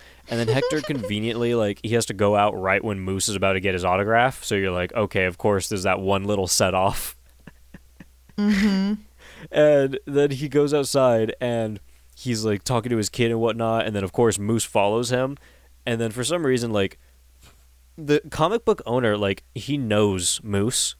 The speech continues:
Speaker 1: and he obviously, like, if he knows him, he knows what kind of guy he is, and he knows that this dude is gonna follow this guy 'cause he's, like, obsessive over him, and he walks right by him, he's just like, "Oh, yeah, he's gonna come right back," and then just walks away, even though it's his shop, and he's supposed to be, like, kind of being in control of everything, I'd say, right?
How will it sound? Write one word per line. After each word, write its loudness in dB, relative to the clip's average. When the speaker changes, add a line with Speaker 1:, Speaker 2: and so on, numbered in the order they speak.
Speaker 1:
and 0
he 2
obviously, 2
like, 0
if -4
he -2
knows -2
him, -2
he -4
knows -2
what -4
kind 0
of 0
guy 4
he 2
is, -2
and -6
he -8
knows -2
that -8
this -4
dude -4
is -6
gonna -2
follow -2
this -4
guy 2
'cause -4
he's, -6
like, -4
obsessive -4
over -2
him, -2
and -2
he 0
walks 2
right 4
by 2
him, 0
he's -6
just -4
like, 0
"Oh, 2
yeah, 2
he's 0
gonna 0
come 0
right 0
back," 0
and -8
then -4
just -4
walks 0
away, 0
even -4
though -2
it's -6
his -2
shop, 0
and -4
he's -4
supposed -4
to -10
be, -2
like, -2
kind 0
of -4
being 2
in 0
control 2
of 0
everything, -2
I'd -2
say, -2
right? -2